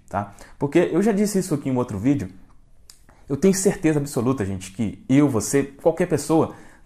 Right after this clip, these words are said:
tem mais coisas boas do que ruim na vida.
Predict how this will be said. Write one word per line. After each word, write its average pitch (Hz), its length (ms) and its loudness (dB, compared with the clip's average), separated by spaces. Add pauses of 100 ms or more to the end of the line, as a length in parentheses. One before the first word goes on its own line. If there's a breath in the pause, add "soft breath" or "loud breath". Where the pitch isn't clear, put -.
tem 180 140 4
mais 156 340 2
coisas 147 340 0
boas 135 680 4
do 117 100 -4
que 131 120 -4
ruim 107 340 -4 (420)
na 107 120 -2
vida. 98 320 -4